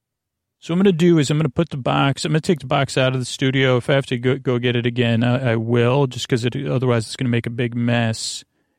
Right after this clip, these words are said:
And I'm, like, I'll tell you what, as soon as I hit pause, I'm, a lot of this stuff. Oh, wait, you're right. Let's look at the, um, cards first. Okay, so no offense to Magic Kit, but, um,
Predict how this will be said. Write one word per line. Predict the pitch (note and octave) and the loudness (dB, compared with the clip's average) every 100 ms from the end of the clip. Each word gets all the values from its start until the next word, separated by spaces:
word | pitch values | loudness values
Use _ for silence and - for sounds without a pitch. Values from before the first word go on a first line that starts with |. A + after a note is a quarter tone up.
| _ | _
And | C#3+ D3 C#3+ | -2 0 0
I'm, | - | 0
like, | C3 C3 A#2 | 0 0 0
I'll | C#3 | -2
tell | - | 0
you | C#3+ | 2
what, | C3+ | 2
as | A#2+ | 0
soon | - | -2
as | C#3 | 0
I | C3 | 0
hit | B2+ | 0
pause, | - C3 | 0 0
I'm, | A#2+ A#2 | 0 -4
a | C#3 B2+ C3 | -4 -6 -2
lot | B2 B2+ | 0 0
of | |
this | A#2+ B2 | -2 -6
stuff. | - C3+ | -6 -4
Oh, | C#3 | 0
wait, | C3 B2 B2+ | 2 2 0
you're | C3+ | -4
right. | D3+ B2+ | -2 -2
Let's | C3+ C#3 - | -2 -4 -2
look | C#3 | -2
at | C#3 | -2
the, | - C#3 | -2 -2
um, | C3 A#2 A#2 C#3 - _ _ _ | 0 0 -2 -8 -14 _ _ _
cards | - C3 B2+ A#2 | -2 0 0 -2
first. | - - B2 B2+ A#2 - - _ _ _ _ _ _ _ _ _ _ _ _ _ _ _ | -10 -8 -6 -6 -8 -14 -16 _ _ _ _ _ _ _ _ _ _ _ _ _ _ _
Okay, | C3+ C3 C#3 B2 C3+ | -6 -4 -2 -4 -4
so | - | -4
no | D#3 F3 G#3 | -2 0 0
offense | - F#3 F3 | 0 0 -2
to | - | -2
Magic | C3 B2+ B2 D#3+ - | 0 0 0 -2 -2
Kit, | E3+ E3+ | 0 0
but, | C#3 C3+ C#3 | 0 -2 0
um, | C3+ A#2+ A2+ A2+ B2+ | 0 2 2 0 -2